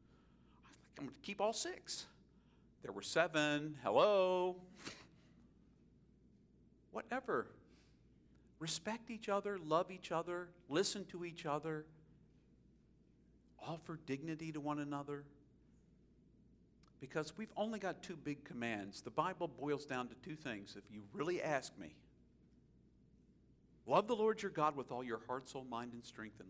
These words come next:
love your neighbor like they're an extension of yourself.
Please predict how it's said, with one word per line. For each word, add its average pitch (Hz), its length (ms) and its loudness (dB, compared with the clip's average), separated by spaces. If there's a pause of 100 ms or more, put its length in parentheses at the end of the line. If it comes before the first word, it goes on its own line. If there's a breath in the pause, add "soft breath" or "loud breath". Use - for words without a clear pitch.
love 117 200 -10
your 110 120 -8
neighbor 101 400 -10 (2000)
like 107 240 4
they're 107 180 0
an 101 80 -4
extension 113 680 -10
of 107 160 -16
yourself. - 380 -14